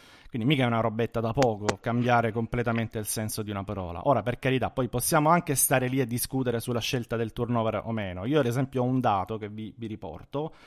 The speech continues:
e poi, eh, passo la parola. Il dato ad esempio è che si è dato grande risalto mediatico a questi quattro, eh, panchinati della Juve-, dalla, dalla Sampdoria, solo che nella stessa giornata contro altre due big del campionato che sono,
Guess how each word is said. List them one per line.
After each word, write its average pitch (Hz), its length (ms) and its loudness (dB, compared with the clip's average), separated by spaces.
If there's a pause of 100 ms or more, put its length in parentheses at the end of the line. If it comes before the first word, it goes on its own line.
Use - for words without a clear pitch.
(200)
e 120 120 -8
poi, 110 400 -2 (220)
eh, 90 240 -8
passo - 300 -4
la 113 80 0
parola. 117 360 2
Il 131 100 2
dato 156 260 10
ad 127 100 4
esempio 131 640 -2 (340)
è 139 160 0
che 131 240 4
si 156 120 2
è 151 40 6
dato 147 280 8
grande 143 440 6
risalto 131 420 0
mediatico 143 520 0
a 117 40 0
questi - 380 -4
quattro, 127 760 0 (380)
eh, 107 320 -4
panchinati 113 640 -2
della 104 200 -2
Juve-, 131 280 -4
dalla, 104 340 -2
dalla 107 220 -4
Sampdoria, 127 720 -2
solo 160 200 2
che 131 120 -2
nella 135 240 0
stessa 180 340 0
giornata 127 600 -2
contro 120 280 -4
altre 127 540 0
due 120 220 -4
big 139 200 0
del 113 200 -2
campionato 117 580 -4
che 95 80 -12
sono, 113 520 -8